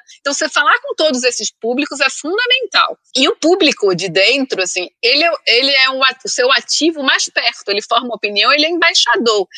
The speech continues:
Então, cada colaborador da empresa é um canal de comunicação. Não usar esse canal, né, e não fazer melhor, melhor uso desse canal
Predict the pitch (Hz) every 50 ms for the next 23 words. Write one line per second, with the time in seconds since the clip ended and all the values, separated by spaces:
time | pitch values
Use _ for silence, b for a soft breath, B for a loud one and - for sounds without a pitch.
0 | B B B B 196 190 _ - - 277 349 523 508 523 - - - - 220 208
1 | 202 190 180 190 185 180 175 165 175 180 170 147 156 151 160 - 190 180 196 226
2 | 254 285 302 277 233 214 - - 240 247 269 - - - 302 302 269 247 247 262
3 | 269 - - 311 294 294 294 311 302 - - - - - 190 - 302 _ _ _
4 | _ - 220 240 285 370 539 587 523 381 226 190 202 202 202 220 240 330 _ _
5 | _ _ _ _ - 220 220 - - - 226 - - 220 202 190 180 165 160 156
6 | 147 _ _ _ - 220 196 214 240 240 240 277 320 320 - 359 311 269 294 269
7 | 262 - 254 254 247 233 226 - _ - 196 214 214 208 208 196 190 208 240 285
8 | 320 294 277 247 185 220 208 - 208 196 - 185 165 160 160 180 214 240 508 -
9 | 392